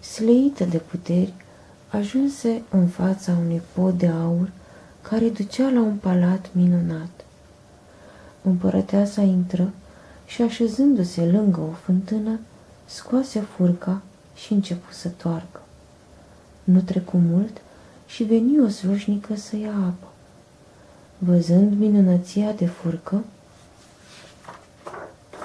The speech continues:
o duse pe drumeață la stăpâna sa, îngrijitoarea palatului, care îi ceru să-i vândă furca.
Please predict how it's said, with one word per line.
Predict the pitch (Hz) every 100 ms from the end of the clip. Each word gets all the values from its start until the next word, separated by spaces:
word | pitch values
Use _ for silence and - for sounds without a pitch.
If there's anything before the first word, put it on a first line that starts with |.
| - - - - - - - - - - - - _ _ _ _ - - - _ - - - - - - - - -
o | 196
duse | 185 269 -
pe | 349 196
drumeață | 175 165 165 175 180 - 214 208
la | 185 185 180
stăpâna | - 180 180 208 214 202
sa, | - 202 - - - - - - -
îngrijitoarea | 185 180 175 170 165 - 190 196 190
palatului, | 180 175 175 175 - 165 175 - _ - - - - - -
care | - 294 311
îi | 302
ceru | - 262 294
să-i | 294 - 185 170 165
vândă | 208 202 196
furca. | - 165 170 -